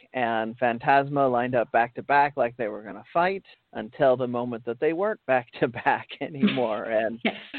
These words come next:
Speaker 1: and, uh, Phantasma had turned around and everybody, uh, it kind of collectively sucked up their breath knowing what was gonna happen next. And sure enough, all three of the masked men beat up Drake Maverick.
Speaker 2: Oh, man, it was such a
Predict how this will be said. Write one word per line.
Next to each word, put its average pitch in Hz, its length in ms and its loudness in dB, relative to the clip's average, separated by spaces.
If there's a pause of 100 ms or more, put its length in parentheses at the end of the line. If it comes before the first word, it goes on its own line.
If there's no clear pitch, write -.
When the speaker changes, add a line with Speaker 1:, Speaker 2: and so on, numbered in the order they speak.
(200)
Speaker 1:
and, 143 340 4
uh, 120 380 4
Phantasma 156 640 4
had 143 240 -2
turned 170 300 -2
around 160 460 4
and 123 220 -4
everybody, 151 840 -2
uh, 120 220 -2 (180)
it 127 200 -2 (380)
kind 151 160 2
of 135 160 -2
collectively 147 840 2
sucked 147 240 2
up 135 160 4
their 135 120 0
breath 139 320 2
knowing 135 580 0
what 127 180 2
was 131 100 -4
gonna 123 240 0
happen 123 460 -4
next. 127 400 -4
And 110 120 -10
sure 131 280 2
enough, 117 280 4 (380)
all 123 380 6 (100)
three 131 260 0
of 117 120 -2
the 120 100 -4
masked 123 460 -2
men 110 420 -6
beat 117 200 -2
up 95 180 -2
Drake 98 260 -4
Maverick. - 160 -14 (140)
Speaker 2:
Oh, 160 240 0
man, 147 380 0
it 170 280 2
was 156 520 0 (360)
such 196 280 4
a 180 240 0